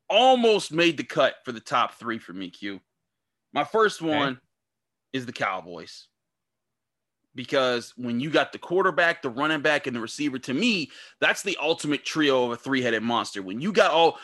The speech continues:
Speaker 1: when you got a quarterback and a ground game and a dangerous threat in, uh, catching the ball, that's when you got it. And so they got Dak Prescott, Ezekiel Elliott, um, and Amari Cooper.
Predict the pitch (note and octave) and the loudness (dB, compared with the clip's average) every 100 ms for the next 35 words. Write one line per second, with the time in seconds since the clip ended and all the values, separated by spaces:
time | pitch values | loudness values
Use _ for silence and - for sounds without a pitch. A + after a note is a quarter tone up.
0 | - C3 E3 G3+ C#3+ - D#3+ F3 E3 E3 | -6 -2 2 4 2 0 0 0 2 2
1 | D#3+ - D3 E3 C3 D3 D3 C#3 C#3 C3 | 0 -2 0 0 2 2 2 2 0 0
2 | C3+ C#3+ C3 - C3 C3+ C3 B2+ - C3+ | 0 0 -2 -4 0 0 0 -4 0 0
3 | A#2+ B2 - G2 - C3 A#2 A#2+ - C#3+ | 0 -4 -4 -10 -8 -6 -4 -4 -4 -4
4 | C3+ B2 B2+ B2 A#2 - _ _ _ _ | -2 -2 2 2 0 -8 _ _ _ _
5 | _ _ - C#3+ D#3 C3+ B2 A#2 B2+ G2+ | _ _ 0 0 0 -2 -2 2 2 0
6 | A2+ A2 A#2 A2 C#3+ F3 D3+ A2 C#3+ D3 | -2 -4 -4 0 0 2 2 2 0 0
7 | - C#3 B2+ - B2 A#2+ A2 A2+ D#3 - | -2 -2 0 0 0 0 -2 -6 -6 -2
8 | C3+ A2+ A#2+ A#2+ A#2+ B2 - - _ - | -2 0 0 0 -2 -4 -8 -20 _ -2
9 | A2+ G#2 G2 F2 A2+ C#3 C#3+ C3+ C3 A2+ | 0 0 -2 -6 -4 -2 0 2 0 -2
10 | C#3 C3+ B2 G#2 F#2 | -4 -6 -4 -6 -6